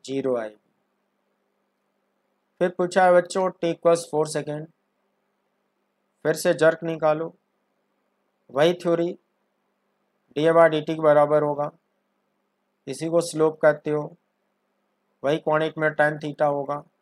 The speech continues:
अब मैं t equals four की बात करता हूँ। ये देखो, t equals four जो पॉइंट है बच्चों,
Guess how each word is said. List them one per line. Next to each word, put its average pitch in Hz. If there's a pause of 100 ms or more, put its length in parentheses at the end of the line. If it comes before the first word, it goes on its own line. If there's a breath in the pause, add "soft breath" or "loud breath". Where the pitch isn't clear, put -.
(1040)
अब 143
मैं 151
t 160
equals 160 (120)
four 156
की 151
बात 131
करता 117
हूँ। 110
ये 131
देखो, 117 (2500)
t 226
equals 208
four 208
जो 196
पॉइंट 160
है 135
बच्चों, 127